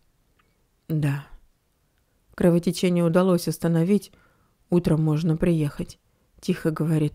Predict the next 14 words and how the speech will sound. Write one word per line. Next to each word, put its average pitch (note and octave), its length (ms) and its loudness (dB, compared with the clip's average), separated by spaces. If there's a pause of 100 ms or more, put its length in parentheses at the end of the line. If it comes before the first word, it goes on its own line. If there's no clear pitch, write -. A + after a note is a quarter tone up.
Тэ. D#3+ 180 -6 (840)
«Ну F#4+ 340 10
и F#4 140 8
чего E4+ 360 4
ты E4+ 160 4
раскис?» C4+ 680 2 (640)
Чимин G#3 320 6
садится F#3+ 440 2
рядом F#3 340 2
с - 120 -6
ним. E3 220 -2 (1400)
«Я F#3 400 0
так F3 220 0
боялся». F3 720 0